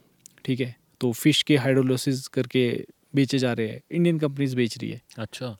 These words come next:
Speaker 1: आप उसके प्रोडक्ट यूज़ करो, वो एमिनो फॉर्म में प्लांट को मिल जाता है डायरेक्टली। अगर आपको देना ही देना है नाइट्रोजन आपको, मतलब उसको,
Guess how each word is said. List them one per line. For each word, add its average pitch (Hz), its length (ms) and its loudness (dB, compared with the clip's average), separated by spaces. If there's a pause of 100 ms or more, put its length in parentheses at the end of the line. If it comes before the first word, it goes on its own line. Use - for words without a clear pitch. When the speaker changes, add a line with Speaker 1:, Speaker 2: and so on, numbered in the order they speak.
(100)
Speaker 1:
आप 104 200 -10
उसके 139 240 0
प्रोडक्ट 139 360 -2
यूज़ 131 140 0
करो, 135 260 -2 (360)
वो 151 300 6 (140)
एमिनो 147 260 4
फॉर्म 147 220 4
में 143 160 2
प्लांट 135 280 0
को - 80 0
मिल 131 180 0
जाता 123 260 -4
है 113 60 -4
डायरेक्टली। 117 420 -8 (460)
अगर 143 180 4
आपको 151 240 4
देना 139 260 6
ही 170 120 6
देना 151 200 4
है 120 80 -2
नाइट्रोजन 120 440 -2
आपको, 113 380 -6 (640)
मतलब 123 240 -2
उसको, 131 360 -4